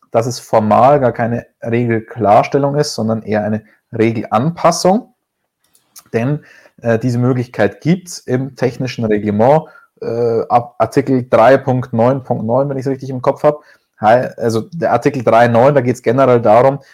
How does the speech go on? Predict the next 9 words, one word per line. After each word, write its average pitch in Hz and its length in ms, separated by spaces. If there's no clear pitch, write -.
da 104 140
wird 139 340
definiert, 123 680
wie 127 480
stark 123 680
sich, - 880
ähm, 113 420
gewisse 127 640
Bodywork-Sachen 123 1160